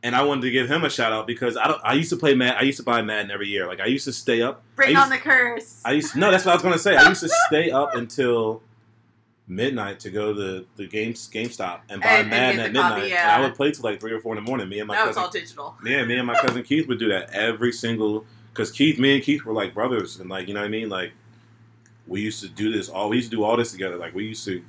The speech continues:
Speaker 1: go to the game store. We used to play Madden until, like, three in the morning. And then we would go to bed and wake up at, like, six and start playing again the whole day, the same day we got it.
Speaker 2: <laughs>
Speaker 1: I, honestly, I feel like Gronkowski was the first person to beat the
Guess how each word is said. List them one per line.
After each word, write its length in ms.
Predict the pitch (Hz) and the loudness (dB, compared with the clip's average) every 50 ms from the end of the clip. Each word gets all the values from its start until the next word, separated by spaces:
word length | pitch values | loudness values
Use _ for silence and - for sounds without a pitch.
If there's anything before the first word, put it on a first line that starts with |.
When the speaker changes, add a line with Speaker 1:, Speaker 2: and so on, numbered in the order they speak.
| - _ _ _ _ | -20 _ _ _ _
Speaker 1:
go 140 | - 104 107 | -4 -4 -2
to 80 | 110 | -2
the 100 | 107 107 | -4 -4
game 240 | 98 113 110 113 117 | 0 0 0 0 0
store. 380 | 117 - - 127 123 120 120 117 | -2 -4 -2 2 2 4 2 2
We 80 | 101 113 | 2 0
used 140 | 123 120 - | -2 -2 -2
to 60 | 127 | -6
play 200 | 113 - 117 107 104 | -6 -2 -2 -2 0
Madden 380 | 95 98 104 117 123 120 101 | -2 -2 -2 0 0 0 -2
until, 260 | 98 98 90 - 107 95 | -4 -10 -10 -10 -8 -6
like, 200 | 98 90 87 - | -6 -8 -8 -10
three 200 | - 98 98 101 | -10 -8 -8 -6
in 60 | 104 | -6
the 40 | 104 | -8
morning. 380 | 101 104 113 127 117 98 82 85 - - _ _ - - _ _ _ _ _ _ - | -6 -6 -4 -4 -4 -6 -8 -12 -18 -20 _ _ -20 -20 _ _ _ _ _ _ -12
And 100 | 92 95 | -10 -8
then 80 | 95 | -8
we 60 | 95 95 | -8 -8
would 140 | 92 101 90 | -8 -6 -6
go 100 | 104 101 | -4 -4
to 80 | 101 | -4
bed 240 | 87 82 98 104 110 | -4 -2 -2 -2 -2
and 80 | 107 98 | -2 -4
wake 140 | 98 98 104 | -6 -8 -8
up 100 | 98 98 | -10 -10
at, 80 | - | -10
like, 180 | 95 98 90 - | -10 -10 -12 -10
six 300 | - - 117 120 117 - | -8 -6 -6 -6 -6 -8
and 100 | 107 98 | -12 -8
start 220 | - 113 104 - - | -6 -6 -6 -6 -6
playing 220 | 107 110 120 120 | -6 -6 -4 -4
again 160 | 110 110 107 | -4 -6 -6
the 60 | 98 | -8
whole 340 | 87 90 98 107 110 110 104 | -8 -6 -4 -2 -2 -2 -2
day, 200 | 92 110 113 107 98 | -2 -2 -2 -2 -4
the 160 | - - 90 | -6 -10 -14
same 320 | - - 117 113 123 127 123 | -10 -6 -2 -2 0 0 2
day 180 | 113 120 120 120 | 2 2 2 2
we 120 | 110 113 | 0 -2
got 300 | 104 110 113 123 110 90 | -2 -2 0 0 -2 -2
it. 160 | - 110 - _ _ _ _ _ _ _ | -6 -8 -10 _ _ _ _ _ _ _
Speaker 2:
<laughs> 360 | _ _ _ _ _ _ _ | _ _ _ _ _ _ _
Speaker 1:
I, 260 | 101 123 143 139 151 | -2 -2 0 2 2
honestly, 260 | 190 226 226 - 240 180 | 2 2 2 2 0 0
I 60 | 180 | 0
feel 160 | 175 - 302 | 0 0 0
like 160 | 330 254 - | 0 0 0
Gronkowski 500 | 165 170 160 - - 151 165 165 - 131 113 | 0 -2 -2 0 2 2 2 2 0 -4 -4
was 140 | 110 101 | -4 -6
the 60 | 101 101 | -8 -10
first 280 | - 113 107 104 - | -6 -6 -6 -6 -6
person 280 | - 107 101 - - 98 | -8 -8 -8 -8 -10 -12
to 60 | 90 | -14
beat 240 | 85 101 98 90 - | -12 -12 -12 -12 -10
the 180 | 95 87 87 | -12 -12 -12